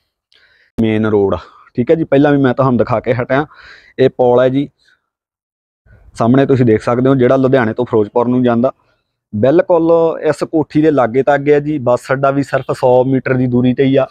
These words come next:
ਆਹ ਮੇਨ ਰੋਡ ਤੋਂ ਆਪਾਂ ਤੁਰ ਕੇ ਜਾ ਸਕਦੇ ਹਾਂ। ਅਗਰ ਤੁਸੀਂ ਬੱਸ ਚੜ੍ਹਨਾ ਕਿਸੇ ਸ਼ਹਿਰ ਬਾਜ਼ਾਰ ਨੂੰ, ਠੀਕ ਹੈ ਜੀ, ਤੇ ਜਿਹੜਾ ਬਾਜ਼ਾਰ ਹੈ, ਉਹ ਵੀ ਆਹ ਪੁਲ ਟੱਪ ਕੇ ਬਾਜ਼ਾਰ ਸ਼ੁਰੂ ਹੋ ਜਾਂਦਾ, ਸਾਹਮਣੇ ਤੁਸੀਂ ਦੇਖ ਸਕਦੇ ਹੋ।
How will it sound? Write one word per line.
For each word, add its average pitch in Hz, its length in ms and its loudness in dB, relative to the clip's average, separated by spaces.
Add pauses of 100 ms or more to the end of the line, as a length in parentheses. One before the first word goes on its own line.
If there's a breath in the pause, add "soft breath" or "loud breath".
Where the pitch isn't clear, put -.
ਆਹ 135 100 2
ਮੇਨ 123 220 2
ਰੋਡ 127 280 2
ਤੋਂ 135 120 0
ਆਪਾਂ 135 160 -2
ਤੁਰ 135 200 -2
ਕੇ 147 140 -4
ਜਾ 123 160 2
ਸਕਦੇ 107 320 -4
ਹਾਂ। 92 80 -12 (480 soft breath)
ਅਗਰ 113 140 0
ਤੁਸੀਂ 120 260 -4
ਬੱਸ 110 200 -2 (420)
ਚੜ੍ਹਨਾ 135 280 -2
ਕਿਸੇ 120 260 -2
ਸ਼ਹਿਰ 123 260 0
ਬਾਜ਼ਾਰ 120 340 0
ਨੂੰ, 123 140 0
ਠੀਕ 156 200 -2
ਹੈ 147 60 2
ਜੀ, 147 160 -2 (340 loud breath)
ਤੇ 131 100 0
ਜਿਹੜਾ 143 200 2
ਬਾਜ਼ਾਰ 120 420 2
ਹੈ, 156 120 0
ਉਹ 147 180 -2
ਵੀ 165 140 0
ਆਹ 147 140 0
ਪੁਲ 139 220 -2
ਟੱਪ 131 240 -4
ਕੇ 131 160 -2
ਬਾਜ਼ਾਰ 113 260 0
ਸ਼ੁਰੂ 135 220 -2
ਹੋ 127 180 2
ਜਾਂਦਾ, 123 260 0
ਸਾਹਮਣੇ 135 320 -2
ਤੁਸੀਂ 120 180 -6
ਦੇਖ 117 160 0
ਸਕਦੇ 123 280 -4
ਹੋ। 131 120 -12